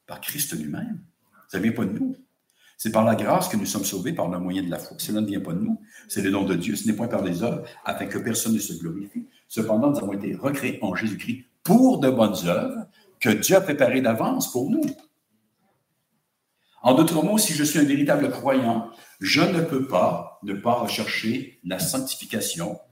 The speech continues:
et ne pas avoir le désir de servir Christ. Il y a en moi un amour qui a été implanté, semé. Ça fait partie de mon A D N spirituel. J'aime le Christ. Mais il se pourrait que mon amour soit encore très faible. Il a besoin de,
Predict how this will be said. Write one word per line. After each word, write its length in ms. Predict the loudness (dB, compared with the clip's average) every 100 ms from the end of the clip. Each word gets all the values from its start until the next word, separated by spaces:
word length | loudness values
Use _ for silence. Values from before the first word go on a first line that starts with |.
| _ _ _ _ _
et 340 | 2 4 2 -2
ne 100 | -4
pas 140 | 0
avoir 160 | 2 0
le 120 | 0
désir 460 | 0 0 0 -4
de 80 | -4
servir 420 | -6 -8 -8 -10
Christ. 540 | -10 -12 -6 -2 -2 -4 -18 _ -20 -20 _ -20 _ 4
Il 140 | 6
y 60 | 6
a 80 | 4
en 60 |
moi 300 | 4 2 0
un 160 | -4 0
amour 380 | 0 0 -2 -2
qui 80 |
a 40 | -4
été 280 | -2 -2 -4 -12 _
implanté, 720 | -2 -2 0 0 0 2 2
semé. 720 | 4 4 2 2 2 0 -2 -8 -12
Ça 100 | -8
fait 140 | -2
partie 260 | 0 0 0
de 60 |
mon 240 | 2 2 2
A 80 | 2
D 100 | 2
N 180 | 0
spirituel. 680 | -2 -2 0 0 -2 -6 -6
J'aime 320 | -2 0 2 2
le 80 |
Christ. 560 | -2 -6 -6 -6 -6 -18 _ _ _ _ _ 0
Mais 120 | 2
il 60 |
se 140 | 4 2
pourrait 320 | -2 0 2
que 80 | 2
mon 160 | 0
amour 240 | 2 2 2
soit 160 | -2
encore 220 | -6 -4 -4
très 180 | -6
faible. 460 | -6 -8 -10 -18 -20 _ _ _ -20 -12 0
Il 120 | 2
a 100 | 2
besoin 460 | 2 0 2 2
de, 240 | 2 -4